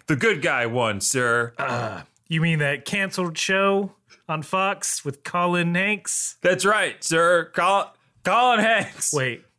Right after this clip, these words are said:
Speaker 1: Tell the people Colin Hanks defeated King Piccolo.
Speaker 2: All right, I mean, you know what? He's just a solid dude. I, I will. We'll, we'll run with this.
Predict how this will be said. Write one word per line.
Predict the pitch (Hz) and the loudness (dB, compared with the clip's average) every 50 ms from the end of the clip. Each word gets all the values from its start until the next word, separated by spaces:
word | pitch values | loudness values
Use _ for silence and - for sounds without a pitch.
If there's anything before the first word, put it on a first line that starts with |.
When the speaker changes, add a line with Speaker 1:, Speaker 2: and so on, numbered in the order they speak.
| _ _ | _ _
Speaker 1:
Tell | - - 202 233 247 240 | -2 0 2 4 4 4
the | 233 208 | 2 2
people | 156 - 226 233 - 226 202 196 190 | 2 2 0 0 2 2 2 0 0
Colin | - - 208 220 220 214 202 185 170 | 0 0 0 2 4 4 4 4 4
Hanks | 165 180 190 190 170 - | 4 2 2 2 0 -2
defeated | - 175 165 139 - 175 190 202 165 165 151 135 - | -2 -2 -2 -2 -2 -2 0 0 2 0 -2 -2 -6
King | - - 175 180 170 156 139 - _ | -6 -2 0 0 0 0 -2 -8 _
Piccolo. | - - 165 156 160 135 120 117 107 101 95 87 - | -6 -4 -4 -4 -2 -2 -4 -2 -2 -4 -4 -6 -6
Speaker 2:
All | - 92 117 | -6 -6 -4
right, | 127 120 | -4 -4
I | 120 139 151 | -4 -2 -2
mean, | 151 147 143 139 139 135 131 127 127 117 - _ _ _ _ _ _ _ _ _ _ _ _ _ _ _ _ - | -2 -2 -2 -2 -2 -2 -2 -4 -6 -8 -10 _ _ _ _ _ _ _ _ _ _ _ _ _ _ _ _ -4
you | 185 | 0
know | 190 196 196 | 0 2 2
what? | 202 196 | 2 0
He's | 180 196 185 | 0 -2 -2
just | 185 160 - | -4 -4 -4
a | - | -4
solid | - - 160 151 147 139 131 117 | -4 -2 -2 0 0 -2 -2 -2
dude. | 135 135 123 117 | -2 -4 -2 -2
I, | 113 113 120 120 127 131 | -2 -4 -4 -4 -4 -4
I | |
will. | 135 127 135 131 117 110 107 113 - _ _ _ _ | -4 -2 -4 -4 -4 -6 -10 -14 -18 _ _ _ _
We'll, | 170 170 175 | -4 -2 0
we'll | 175 170 165 | 0 0 0
run | 147 143 123 113 | 0 0 -2 -4
with | 117 113 - | -6 -8 -8
this. | 139 135 - - - - - | -6 -4 -4 -2 -2 -4 -6